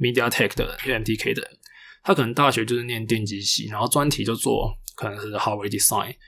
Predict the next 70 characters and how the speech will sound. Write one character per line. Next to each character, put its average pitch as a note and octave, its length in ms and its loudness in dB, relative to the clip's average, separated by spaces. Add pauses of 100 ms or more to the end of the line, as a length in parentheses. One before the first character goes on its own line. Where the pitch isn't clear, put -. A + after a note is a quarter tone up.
(380)
那 A#2 200 2
他 A2+ 200 0
的 G#2+ 240 0
硕 B2 240 4
士 A2+ 180 2
他 G#2+ 160 -2
也 G2+ 60 0
在 G2+ 200 0
做 G2+ 160 -2
hardware G2+ 280 2
相 G#2+ 200 -2
关 - 220 -8
的， - 60 -20 (240)
然 G#2 100 -8
后 G#2 320 -4
他 G#2+ 320 2
出 B2+ 160 2
社 B2 180 4
会 A2 300 0 (800)
就 C3+ 140 6
进 C3 160 4
去 B2 180 4
了 G#2+ 120 -2
发 A2+ 200 4
哥 G#2+ 180 0
啊。 F#2+ 100 -4 (720)
所 G3+ 140 6
以 F#3+ 60 10
这 F#3+ 100 6
一 G3 40 6
条 C#3+ 140 2
路， C#3+ 200 8 (680)
你 D3+ 80 -4
可 D#3 120 6
以 - 20 8
说 D#3 140 4
他 D#3 80 6
很 - 180 -4
精， G2+ 240 0 (720)
对， B2 120 4
他 D3+ 120 2
是 C#3+ 140 4
一 D3 60 6
个 A#2+ 80 2
很 G2 120 -8
棒 A#2 220 0
的 F#2+ 240 -6
专 A2 220 -4
才。 - 160 -2
但 D3 180 2
因 D3+ 80 -6
为 D3+ 80 -2
我 A2+ 180 2
一 B2 60 0
直 B2 100 0
以 G2+ 60 0
来， G2+ 160 0
我 G2+ 160 -2
都 A#2 100 -2
是 A2 320 -4 (320)
觉 - 140 -4
得 G#2 100 0
我 F#2+ 140 0
应 G2 60 -12
该 G#2+ 100 -2
要 A2 80 0
成 G#2+ 140 -4
为 F#2 100 -4
一 - 60 -6
个， - 100 -10